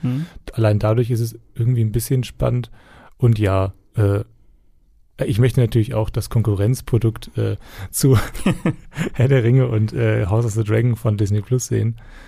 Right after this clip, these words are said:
Speaker 2: Äh, aber, äh, einmal reingucken, wenn's mich packt, dann bleib ich dabei. Aber es ist nichts, worauf ich, worauf ich hinfiebere. So.
Speaker 1: Ich schon.
Speaker 2: Hm.
Speaker 1: Ich,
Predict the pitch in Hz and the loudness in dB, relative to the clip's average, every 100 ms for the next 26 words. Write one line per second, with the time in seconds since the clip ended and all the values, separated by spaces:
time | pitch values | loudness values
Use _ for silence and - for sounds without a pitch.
0 | - _ 104 95 92 - _ _ - 95 | -20 _ 0 0 -2 -8 _ _ -6 -2
1 | 95 101 - _ _ _ _ _ - - | -2 -4 -12 _ _ _ _ _ -20 -20
2 | - 139 120 - - - 117 110 101 110 | -2 0 0 -6 -14 -4 0 2 2 2
3 | 117 113 110 104 98 98 - 113 110 - | 0 0 0 -2 -2 -4 -2 -2 -2 -6
4 | 98 101 107 107 - 98 98 98 95 95 | -8 -6 -6 -6 -6 -6 -4 -4 -4 -4
5 | 95 107 - 101 98 92 95 107 104 - | -2 -2 -2 -8 -6 -6 -4 -4 -4 0
6 | 117 113 - 113 135 - _ _ _ - | 0 0 -8 -12 -14 -16 _ _ _ -20
7 | - _ _ _ - - - - - 117 | -20 _ _ _ -20 -10 -8 -8 -6 -4
8 | 117 117 - 120 117 - - - 151 - | -4 -6 -4 -2 -2 -6 -8 -4 -4 -6